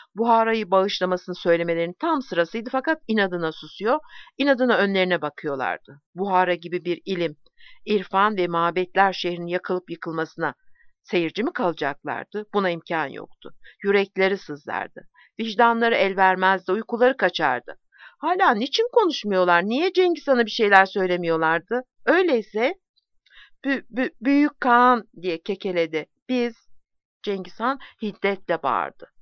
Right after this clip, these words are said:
"Sus, şarlatan! Yalvarmaya geldinse yalvar. Akıl satmaya geldinse işte kapı, defolun." Ümit teli koptu.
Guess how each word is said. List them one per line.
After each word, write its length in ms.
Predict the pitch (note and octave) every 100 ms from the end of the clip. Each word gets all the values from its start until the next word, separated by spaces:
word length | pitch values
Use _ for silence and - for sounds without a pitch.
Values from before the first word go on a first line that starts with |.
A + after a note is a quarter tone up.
| _
"Sus, 500 | - - C#4+ - - -
şarlatan! 720 | - B3+ B3+ C#4 C#4 G#3 E3 - - - - -
Yalvarmaya 600 | A3 G#3+ A3+ A3+ A#3 A#3 A#3
geldinse 600 | A#3 A#3+ B3+ C4+ A#3+ B3
yalvar. 600 | G#3 F#3 E3+ C#3 - _ _ -
Akıl 260 | - E4+
satmaya 500 | D#4+ A3 F#3+ F#3+ F3+
geldinse 720 | F3+ F3+ F3+ F#3 B3 - F4 E4 - _
işte 300 | A#3+ - A3+
kapı, 400 | - A3 - C#3 _
defolun." 440 | D4 D4 A3+ F3 - _ _ _ - - -
Ümit 260 | F#4+ F#4 -
teli 180 | G#3+
koptu. 560 | B3+ G3 D#3+ - C3+